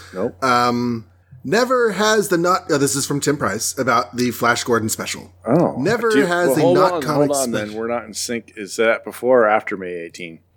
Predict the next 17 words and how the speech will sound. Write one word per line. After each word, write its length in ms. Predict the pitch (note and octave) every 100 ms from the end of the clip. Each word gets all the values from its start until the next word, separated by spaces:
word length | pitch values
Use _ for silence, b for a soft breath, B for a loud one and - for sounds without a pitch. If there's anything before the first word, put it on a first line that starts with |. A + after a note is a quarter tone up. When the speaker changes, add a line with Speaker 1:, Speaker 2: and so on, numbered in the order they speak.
| _ -
Speaker 2:
This 120 | C3+
is 80 | B2+
May 140 | C3+
seventeenth. 680 | - B2+ G#2+ G#2+ - - - _ -
Speaker 1:
Okay, 280 | A#2+ B2+ A2+
go 180 | G2 A2
for 220 | E2 D#2
it. 40 | _ b b -
Speaker 2:
Never 440 | D#3+ B3+ A#3+ G#3
has 260 | F#3+ F#3 D#3
the 80 |
not 280 | D#3+ D#3 D#3
comic 300 | - C#3+ C#3
special 380 | - C#3 B2 C3
been 220 | A#2+ B2+
so 320 | A#2 C3+ B2
not. 600 | A#2+ A#2+ C3 A2+ E2 -